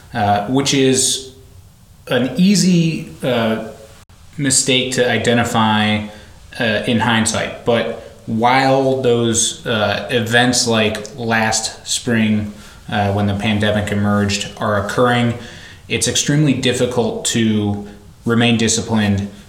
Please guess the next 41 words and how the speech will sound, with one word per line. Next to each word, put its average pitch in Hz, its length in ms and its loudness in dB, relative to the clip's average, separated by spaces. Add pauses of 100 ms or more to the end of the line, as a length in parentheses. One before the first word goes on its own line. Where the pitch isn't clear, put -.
(160)
and 107 260 0
believe 113 400 0
in 107 100 2
your 107 120 2
investment 104 400 0
strategy 104 500 0
and 101 160 2
not 110 240 0
sell 113 320 2
everything 104 400 0
and 101 140 0
go 101 120 0
to 101 80 -2
cash - 420 -4
because 104 540 -2 (380)
you're 107 120 0
too 113 160 0
panicked 107 460 -2
that 101 460 -2
this 117 200 2
is 104 140 -2
the 110 120 2
end 101 120 2
of 95 60 0
the 98 80 -2
world 127 580 2 (240)
and 113 380 2 (160)
there's 110 200 2
no 113 160 4
recovery, 104 720 0 (140)
um, 98 400 -2 (320)
on 110 220 0
the 104 260 0
horizon. 101 500 0 (540)
Again, 120 340 2
this 127 200 2
is 120 280 -2
a 110 300 2
behavioral 117 480 2
finance 110 480 2
issue, 104 520 0